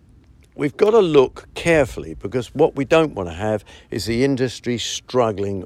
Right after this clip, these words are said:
with these problems of new materials. Most of the, um, <clears throat> m-, medium that's used in the amateur section now is made of wood.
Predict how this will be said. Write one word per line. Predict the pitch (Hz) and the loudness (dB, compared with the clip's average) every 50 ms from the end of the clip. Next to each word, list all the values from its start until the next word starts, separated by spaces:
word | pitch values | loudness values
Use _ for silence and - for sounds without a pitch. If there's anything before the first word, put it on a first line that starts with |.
| - | -10
with | - 98 95 95 - - | -8 -6 -6 -6 -6 -8
these | 92 90 90 92 90 85 - - _ _ _ _ - _ _ _ _ _ _ _ _ _ _ _ _ _ | -8 -8 -6 -6 -8 -10 -12 -16 _ _ _ _ -20 _ _ _ _ _ _ _ _ _ _ _ _ _
problems | - - 107 104 104 - - 101 92 90 90 90 - - - _ _ | -8 -4 -2 -2 -2 -2 -6 -8 -6 -6 -8 -10 -12 -14 -20 _ _
of | 101 98 92 90 90 - - - - - - - - - - _ _ _ _ _ _ - _ _ _ _ - - | -2 0 0 -2 -4 -6 -12 -20 -20 -20 -20 -20 -20 -20 -20 _ _ _ _ _ _ -20 _ _ _ _ -12 -6
new | 101 101 107 113 117 117 120 117 113 101 - | -4 0 2 4 4 4 4 2 0 -4 -6
materials. | - 107 101 - - - 110 92 82 78 71 71 69 71 - - _ _ _ - - - - - _ _ | -8 -8 -8 -4 -2 0 0 0 0 -2 -4 -6 -10 -12 -14 -18 _ _ _ -20 -20 -20 -20 -20 _ _
Most | - 151 180 214 233 220 - - | 0 4 4 4 4 2 2 2
of | 185 156 113 | 0 0 4
the, | 131 147 139 135 131 127 123 107 - - | 4 4 4 4 2 -2 -4 -8 -8 -4
um, | - 110 101 98 98 92 87 80 - _ _ | 0 0 2 0 0 -4 -8 -14 -16 _ _
<clears throat> | _ | _
m-, | - 156 143 110 92 - _ _ _ _ - 123 113 - | -8 -8 -8 -8 -10 -14 _ _ _ _ -6 -6 -6 -4
medium | - 147 143 151 147 139 117 123 120 117 110 110 110 - _ _ _ - - _ _ _ | 0 2 4 4 4 4 4 2 2 2 2 0 -4 -8 _ _ _ -20 -20 _ _ _
that's | - 107 104 - - - | -4 -4 -4 -4 -6 -4
used | 123 131 127 123 117 101 - - | -2 0 2 2 0 -2 -6 -12
in | - - 131 117 110 107 | -6 -4 -4 -4 -2 -2
the | 104 104 104 104 107 107 101 98 95 95 - _ _ _ _ | -4 -4 -4 -4 -4 -6 -6 -8 -10 -12 -16 _ _ _ _
amateur | - 147 156 151 135 - - 104 | -2 0 0 0 -2 -4 -6 -6
section | - - 98 85 - - - - 85 85 82 | -2 -2 -2 -2 -4 -8 -12 -10 -10 -8 -8
now | 90 92 95 101 107 - | -6 -6 -6 -6 -8 -8
is | - 120 120 107 - | -6 -6 -6 -6 -6
made | - 98 90 87 87 85 82 - _ - | -8 -8 -6 -6 -6 -8 -10 -14 _ -8
of | 92 87 85 82 - - - - | -6 -6 -6 -8 -10 -14 -18 -16
wood. | 90 87 92 110 104 80 65 - - | -12 -6 -2 -2 -2 -2 -4 -8 -18